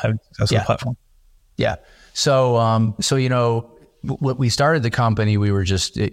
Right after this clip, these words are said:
Speaker 2: what called, quote unquote, E O S compatible software. So, right. So if you were interested in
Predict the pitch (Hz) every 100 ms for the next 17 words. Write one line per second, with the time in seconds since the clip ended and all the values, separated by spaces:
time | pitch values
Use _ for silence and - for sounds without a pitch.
0 | - 110 - _ - 92 92 - 107 95
1 | 90 98 92 101 90 90 - 82 80 80
2 | 85 85 82 - - - - 85 92 87
3 | 90 98 - 104 90 90 - 113 104 120
4 | 117 101 - 107 95 90